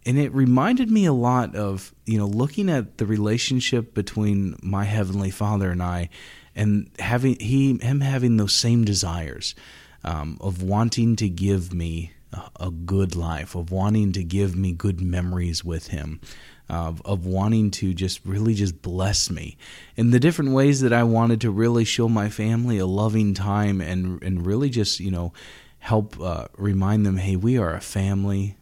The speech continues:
Uh, we love each other, and these are times that we're spending together, and so we're purposely going to be, uh, staying off of our, you know,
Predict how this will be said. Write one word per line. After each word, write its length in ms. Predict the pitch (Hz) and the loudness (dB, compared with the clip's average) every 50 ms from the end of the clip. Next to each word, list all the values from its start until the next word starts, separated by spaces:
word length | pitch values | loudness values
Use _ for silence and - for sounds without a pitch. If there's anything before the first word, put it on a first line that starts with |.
| _ - | _ -12
Uh, 300 | - 90 90 85 - - - | -10 -10 -8 -8 -10 -12 -10
we 240 | - 92 92 98 98 | -8 -6 -4 -2 -2
love 380 | 90 87 87 87 92 95 92 101 | -2 -2 -2 -2 0 0 0 0
each 200 | 98 92 - - | 0 -2 0 0
other, 300 | 98 95 92 95 92 92 | 0 0 2 2 2 2
and 180 | 92 90 90 | 2 2 2
these 200 | 95 107 110 113 | 2 2 2 0
are 100 | 120 117 | 0 -2
times 320 | 107 - 110 104 101 104 98 | -2 -2 -2 0 0 0 0
that 80 | 98 | -2
we're 140 | 87 95 98 | -4 -4 -6
spending 420 | - - - 92 95 98 98 95 92 | -6 -6 -4 -2 -2 0 0 -2 -2
together, 540 | - 98 92 95 95 92 101 98 95 95 | -2 -2 0 0 0 2 2 2 0 0
and 220 | 85 58 82 90 85 | -2 -4 -4 -4 -4
so 140 | - - 98 | -2 -2 0
we're 140 | 92 98 | 0 0
purposely 680 | 92 - - - 107 104 - 110 101 - - 101 101 95 | -2 -2 -2 -2 -2 -2 -2 -2 -2 -2 -2 -2 -4 -4
going 280 | 90 92 92 92 95 92 | -2 -2 0 0 0 0
to 120 | 92 - | -2 -4
be, 260 | 80 - 90 87 85 80 - - - - - - - _ - | -2 -2 -2 -2 -2 -6 -8 -18 -20 -20 -20 -20 -20 _ -14
uh, 220 | - - - - - | -12 -12 -10 -10 -8
staying 460 | - - - - 107 107 107 101 98 | -6 -6 -2 0 0 2 2 2 2
off 340 | 95 95 98 95 - - - | 2 2 0 -2 -4 -6 -6
of 200 | 92 90 82 87 | -4 -4 -2 -2
our, 380 | 87 85 85 82 85 78 - - - | -2 -2 -2 -2 -4 -6 -8 -12 -12
you 140 | 92 87 82 | -10 -10 -10
know, 260 | 85 82 73 60 64 | -10 -12 -12 -14 -16